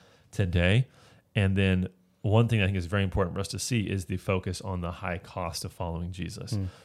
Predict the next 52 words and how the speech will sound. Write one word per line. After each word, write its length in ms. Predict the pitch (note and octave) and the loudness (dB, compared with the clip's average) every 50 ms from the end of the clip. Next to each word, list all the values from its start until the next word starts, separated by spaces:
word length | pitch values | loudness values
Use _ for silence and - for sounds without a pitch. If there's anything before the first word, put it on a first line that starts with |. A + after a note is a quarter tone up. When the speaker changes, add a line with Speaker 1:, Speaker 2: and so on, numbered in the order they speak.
| _ _ | _ _
Speaker 1:
What 140 | - G2+ G#2 | -2 0 0
does 100 | G#2 G#2+ | 0 -2
it 60 | G#2 | -2
mean 140 | G#2 G#2 G2 | -4 -4 -4
to 80 | F#2 | -2
be 80 | G#2 G2+ | -4 -2
a 20 | F2+ | -2
disciple 460 | F#2 F2+ - - G2 F#2 - G#2+ G2 | -2 -4 -4 -4 -4 -2 -2 -2 -4
of 100 | F2+ F2+ | -4 -4
Jesus? 440 | - G2+ G2 F#2+ F#2+ - - - - | -6 -6 -6 -4 -6 -6 -10 -10 0
So 200 | - A2+ - - G#2+ | 0 2 2 2 -2
Speaker 2:
Yeah. 160 | G2+ G2 F#2+ | -4 -2 4
Speaker 1:
who 140 | C3+ C#3 C#3+ | 4 6 6
is 160 | D3+ C#3+ B2+ - | 6 4 2 0
he? 280 | D3 D3 D3+ D3 D3 - - _ _ _ _ _ _ - - | 0 0 0 -2 -4 -8 -16 _ _ _ _ _ _ -16 -8
How 180 | G2 F#2+ G#2+ | 0 2 2
do 100 | A2+ A#2 | 4 4
I 80 | A2+ A2 | 2 2
follow 380 | - - G#2 G#2 G#2 G#2 G#2 G2+ | 2 2 2 2 2 2 2 2
him? 360 | G2 G2 G2 G2 F#2+ G2 - - | 2 2 0 0 -2 -4 -6 -6
That's 260 | A2+ G#2+ G2+ G#2 - - | -2 -2 -2 -2 -2 -4
what 100 | A2 G2+ | -8 -8
this 100 | G2 - | -8 -8
book 180 | - A2 - | -8 -6 -6
is 100 | F#2+ F2 | -6 -6
all 220 | F2+ F#2+ F#2+ F2+ F2+ | -4 -4 -4 -4 -4
about. 380 | E2 E2+ F2+ F2+ E2+ - - - | -2 -4 -4 -4 -4 -6 -6 -6
And 120 | G#2+ F#2 | -4 -2
it's 80 | G2+ G2 | -2 -2
Speaker 2:
Yeah. 80 | F#2 F#2 | 0 0
Speaker 1:
calling 260 | G#2+ G2 G2 F#2 F#2+ | 0 0 0 -2 -2
us 120 | F#2+ F#2+ - | -4 -6 -6
to 100 | - G2 | -8 -8
respond 460 | F2+ F2+ - - - F#2+ F#2 F#2+ G2 | -8 -8 -8 -6 -6 -4 -4 -6 -6
to 60 | G2 | -8
the 80 | F#2 F2+ | -8 -8
gospel 640 | F2+ F2 F2 F2 F2+ - - - F2 F2 F2+ - _ _ _ _ _ _ _ | -6 -6 -6 -6 -8 -10 -8 -6 -6 -6 -8 -10 _ _ _ _ _ _ _
and 260 | - G#2+ F2 F2+ F2+ | -4 -2 -2 -2 -2
to 140 | - - F2+ | -4 -6 -6
consider 440 | - - F2 - - G#2 F#2 F2+ E2+ | -6 -6 -8 -6 -6 -4 -4 -2 -2
ourselves, 420 | E2 F#2+ F#2+ - - E2 D#2 - | -2 -2 -2 -2 -2 -2 -2 -4
to 80 | - G2 | -8 -6
place 240 | - A2+ A2+ G#2 G#2 | 0 0 0 0 0
ourselves 500 | G2 F#2 - - - A2+ G#2+ G2+ F#2 F#2+ | -4 -4 -4 0 2 2 2 2 2 -2
really 180 | F#2 F2+ E2+ | -4 -4 -4
in 100 | E2+ F#2 | -4 -6
the 60 | F2+ F2+ | -8 -8
place 360 | - - - G2 F2+ F2+ - | -8 -6 -6 -4 -4 -6 -6
of 280 | - G#2+ G2 F#2+ F#2 G2 | -6 -6 -6 -6 -6 -8
the 60 | G#2 | -10
disciples 640 | G#2+ - - G#2 G2+ A2+ - - - - - - - - _ B2 | -10 -6 -4 -2 -2 -2 -4 -6 -10 -10 -12 -16 -18 -8 _ -2
Speaker 2:
Mm-hmm. 240 | A2+ G2+ G#2 G#2 | 0 0 0 -2